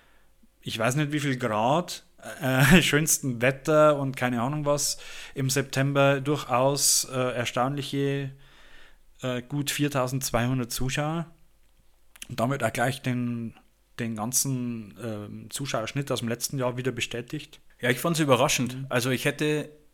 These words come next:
Speaker 2: ich hab schon mit einer gut gefüllten Arena gerechnet, aber jetzt nicht so gut gefühlt,
Speaker 1: Mhm.
Speaker 2: muss ich ehrlich sagen, ähm,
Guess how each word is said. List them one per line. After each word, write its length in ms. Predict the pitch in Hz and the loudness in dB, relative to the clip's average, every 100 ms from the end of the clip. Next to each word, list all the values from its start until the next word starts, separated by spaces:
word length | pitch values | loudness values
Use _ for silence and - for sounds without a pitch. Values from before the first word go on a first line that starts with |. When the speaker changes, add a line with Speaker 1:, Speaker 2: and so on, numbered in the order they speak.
| - | -6
Speaker 2:
ich 160 | 127 | 0
hab 160 | 135 135 | 2 2
schon 160 | 170 160 | 2 4
mit 320 | 151 - - | 2 -2 -2
einer 240 | 123 120 | 2 2
gut 240 | 117 156 - | 0 -4 -4
gefüllten 420 | 139 156 147 135 | -4 -2 -2 0
Arena 380 | 123 131 135 127 | 0 2 2 0
gerechnet, 640 | 123 135 135 180 180 - - | 0 -2 -2 -6 -6 -12 -10
aber 600 | - 123 127 131 131 - - _ - | -2 2 4 2 0 -6 -20 _ -10
jetzt 280 | 120 - 131 | -4 0 2
nicht 240 | 156 - | 2 0
so 200 | - 139 | 0 -2
gut 300 | 139 180 - | -2 -6 -4
gefühlt, 320 | 156 - 135 | -6 -2 0
Speaker 1:
Mhm. 60 | 127 | 2
Speaker 2:
muss 120 | 151 | 0
ich 60 | 143 | 0
ehrlich 260 | 120 147 - | -2 -2 0
sagen, 340 | 147 147 147 | 0 0 -2
ähm, 580 | 90 123 123 123 123 120 | -2 0 0 -2 -2 -6